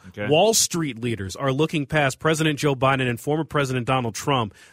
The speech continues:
Speaker 2: the presumed party nominees, major party nominees for long shot candidates to shake up the two thousand twenty-four election less than two months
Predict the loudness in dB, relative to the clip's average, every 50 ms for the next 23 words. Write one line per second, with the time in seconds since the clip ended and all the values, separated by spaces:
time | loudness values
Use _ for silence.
0 | _ -8 -6 -2 0 0 0 0 2 4 4 4 2 0 0 2 2 4 4 2
1 | 2 2 2 2 2 0 0 0 0 0 -2 -2 0 0 0 0 0 0 0 0
2 | 0 2 0 0 0 0 0 -2 -4 -4 -4 -4 -4 -2 0 2 2 2 2 2
3 | 0 0 0 0 0 0 -2 -4 -4 -2 -2 -2 -2 -4 -4 -6 -8 -12 -14 -20
4 | -16 _ -4 -4 -2 -2 0 4 4 4 4 4 2 2 2 2 0 _ _ _
5 | _ -10 -8 -4 -2 -2 -2 2 2 4 4 4 2 0 -4 -6 -2 -2 0 0
6 | 0 -2 0 0 0 2 2 2 0 0 0 -4 -4 -2 -2 -2 -2 -2 -4 -8
7 | -8 -8 -2 -2 0 0 0 2 2 2 2 2 -2 -4 -10